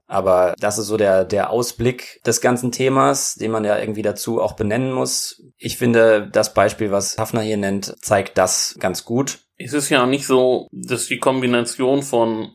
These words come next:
Speaker 2: Sport und Politik verschwunden ist. Klar, der Profisport, da wird alles getan, um politische Dinge rauszuhalten, aber gerade im Breitensport,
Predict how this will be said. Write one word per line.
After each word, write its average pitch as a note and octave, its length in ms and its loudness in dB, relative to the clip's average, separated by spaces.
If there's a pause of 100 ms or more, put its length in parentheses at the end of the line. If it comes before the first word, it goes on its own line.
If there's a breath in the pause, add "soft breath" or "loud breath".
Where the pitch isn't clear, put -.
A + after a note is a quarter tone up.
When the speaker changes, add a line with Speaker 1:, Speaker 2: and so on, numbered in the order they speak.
Speaker 2:
Sport A#2 720 0
und B2+ 420 -2
Politik A#2+ 880 -4
verschwunden B2 680 0
ist. - 300 -16
Klar, B2 360 2
der A2 100 -2
Profisport, A2+ 960 -2
da A2+ 100 0
wird A2 120 -2
alles B2 340 0
getan, A#2+ 420 2
um A#2+ 140 -4
politische A#2 960 -2
Dinge A#2 260 -2
rauszuhalten, D#3 960 0
aber A#2 300 4
gerade A2+ 420 4
im A#2 200 -2
Breitensport, C3 880 -2